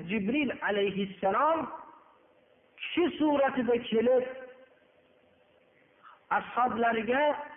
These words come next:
bevosita Jibril alayhissalom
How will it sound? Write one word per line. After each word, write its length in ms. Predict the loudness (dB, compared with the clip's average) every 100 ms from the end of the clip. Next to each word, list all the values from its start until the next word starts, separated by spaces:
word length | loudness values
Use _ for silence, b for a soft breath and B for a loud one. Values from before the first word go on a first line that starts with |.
| -20 -20 -14 -6
bevosita 840 | 0 2 2 2 0 -2 -2 0 2 2 0
Jibril 380 | -2 0 0 -2 -2
alayhissalom 760 | 0 0 -2 -6 -4 0 0 0